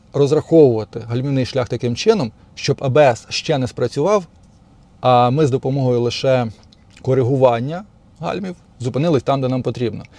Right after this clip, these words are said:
А от екстрене гальмування — це трошки інше. Там також є певні цікаві способи, як можна обманути систему А Б С і скоротити цей гальмівний шлях. Це дуже цікаво, до речі. Якщо є бажання, знову напишіть в коментарях, я вам, е,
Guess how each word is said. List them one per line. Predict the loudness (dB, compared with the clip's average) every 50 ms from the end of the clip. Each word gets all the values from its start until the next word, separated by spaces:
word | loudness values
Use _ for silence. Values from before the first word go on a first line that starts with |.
| -20 -20 -10 -2
А | 2 4
от | 4 4 2 0
екстрене | -2 -2 -2 -2 -6 -4 -4
гальмування — | -2 -2 -2 -2 -2 -2 -4 -4
це | -4
трошки | -4 -4 -4 -2 -2 0
інше. | 0 0 0 -2 -6 -2
Там | -2 -2 0 4
також | 2 2 2 2 -2 -4
є | -2 -4 -2
певні | 2 4 4 4 2 0
цікаві | -4 -6 -2 0 0 0 0
способи, | -2 -4 -2 -2 -2 0 -2 -4 -2 0
як | 2 4 2 2 2 0
можна | -2 -2 -2 -2 -2 -4 -4 -6 -6 -10 -20 _ _
обманути | -2 2 4 4 4 2 0 -2 -4
систему | -6 -6 -6 -4 -2 -2 0 2
А | 2 2
Б | 4 4
С | 2 2 0 -4 -6 -6
і | -4 -6
скоротити | -4 0 2 4 4 4 2 0 0 -2
цей | -4 -4 -6 -4
гальмівний | -4 -2 -2 -2 -2 -2 -2 -2
шлях. | -4 -4 -6 -6 -6 -8 -12 -18 -20 -20 -20 -20 _
Це | -6 0 2
дуже | 4 4 4 4
цікаво, | 0 -2 0 0 0 0 0 -2
до | -2 -2
речі. | -2 -2 -4 -4 -6
Якщо | -6 -6 -6 -4 2 4 4 4 4 2 -2 _ _ _ _ _ _ _ _ _ _ _
є | 0 0 0
бажання, | 2 2 0 2 2 2 2 2 -2 -4 -8 -12 _ _ _
знову | -2 0 0 2 2
напишіть | 0 0 -2 -2 -4 -4 -6 -4
в |
коментарях, | -4 -4 -4 -2 -2 0 0 0 0 -2 -4 -14 -20 -20 -20 -20 -20 -18 _ -4
я | 0 2 4 4 4 4
вам, | 2 0 -2 -2
е, | -4 -8 -10 _ -10